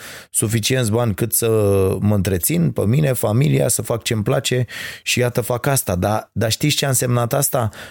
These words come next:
Muncă, să vedeți poveștile acestor oameni de când cântă, de când, uh, exersează în fiecare zi.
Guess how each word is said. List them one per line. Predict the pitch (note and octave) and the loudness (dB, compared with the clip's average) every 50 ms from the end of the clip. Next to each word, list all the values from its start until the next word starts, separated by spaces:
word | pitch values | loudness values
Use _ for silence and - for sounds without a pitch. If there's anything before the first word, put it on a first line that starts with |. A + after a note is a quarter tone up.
| - _ | -20 _
Muncă, | _ G#2 G#2+ C3+ D#3 D#3+ D3 C3+ A#2 - B2+ B2+ | _ 0 2 4 4 4 4 2 2 2 0 2
să | C3 - - A#2 | 2 0 0 0
vedeți | G#2+ A2+ A2+ B2 C3+ - - | 0 0 0 0 -2 -2 0
poveștile | - A#2+ A2 A2+ C3+ C#3 - - A2+ G#2+ G#2+ | 0 0 2 2 0 0 0 0 0 0 0
acestor | A2 G2+ - B2+ A2+ - - A2+ G#2+ | 0 0 0 -2 -2 -2 -2 0 2
oameni | F#2+ G#2 B2+ C#3 C3+ C3 B2+ B2+ A#2+ | 2 2 2 2 2 4 4 4 2
de | G#2+ G#2 G#2+ | 2 2 0
când | - - - C#3 C3+ B2 G2+ | -2 -2 -2 0 2 0 0
cântă, | - - - G2 G2 A2 G2+ - G#2 F#2+ | -2 -2 0 2 2 2 2 2 0 0
de | F2 G2 F2+ | 0 0 -2
când, | - - A#2 A#2+ A#2+ A2 G2+ F#2+ - - - - - - - _ | -2 -2 0 2 4 2 2 0 -4 -10 -14 -14 -16 -16 -16 _
uh, | - A#2 A#2 A#2 A#2 | 0 2 4 4 2
exersează | A#2 A2 A2+ G#2 F#2 F#2+ A2+ G2+ F#2 - - C3+ B2 B2 A#2 G#2+ A#2 A#2+ B2 - | 2 0 -2 0 0 -2 -2 -2 -2 -2 0 0 0 0 0 0 0 -2 -2 0
în | - C3+ D3+ D#3+ D3 C3 | 0 2 2 2 2 0
fiecare | A2+ - - C3+ C#3 C3+ B2 A2 - B2+ B2 A#2+ A#2 | 0 0 0 2 2 2 2 0 0 0 2 2 2
zi. | G#2+ G#2 A#2+ B2 G#2 E2+ - | 2 0 0 0 -2 -2 -4